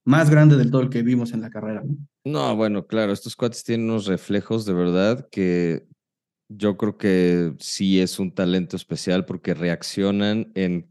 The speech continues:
Speaker 2: cuestión de,
Speaker 1: Fracciones
Speaker 2: dijo,
Speaker 1: de segundo.
Speaker 2: fracciones de segundo, mueven
Speaker 1: Sí.
Speaker 2: el coche, lo saca, o sea, sí, sí pudo haber sido,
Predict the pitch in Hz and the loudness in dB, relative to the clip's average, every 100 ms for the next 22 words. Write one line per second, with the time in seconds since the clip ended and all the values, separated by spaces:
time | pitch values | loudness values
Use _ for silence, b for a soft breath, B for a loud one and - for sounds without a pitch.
0 | _ _ 92 87 - - 98 101 104 101 | _ _ -2 -2 -4 -2 0 2 2 0
1 | 101 95 90 85 _ _ _ _ _ _ | 2 2 0 -2 _ _ _ _ _ _
2 | _ _ _ _ - 120 - 120 113 104 | _ _ _ _ -4 -2 0 0 -2 -2
3 | 92 90 - 117 113 110 - 143 139 131 | -8 -8 -2 0 0 -2 0 2 4 2
4 | 110 - 101 110 120 123 - - 107 117 | 0 -2 -2 0 0 0 -2 -4 -2 2
5 | 127 135 135 117 95 120 113 127 110 - | 4 4 2 -2 -2 -4 -4 -6 -6 -4
6 | 117 - 92 104 98 90 73 - _ _ | -6 -6 -4 0 2 2 -2 -16 _ _
7 | _ _ _ - - 113 117 120 - - | _ _ _ -12 -4 2 4 2 0 -4
8 | 113 120 117 104 104 - 110 104 95 90 | -4 0 2 2 0 -2 -2 0 0 0
9 | 82 65 | -2 -6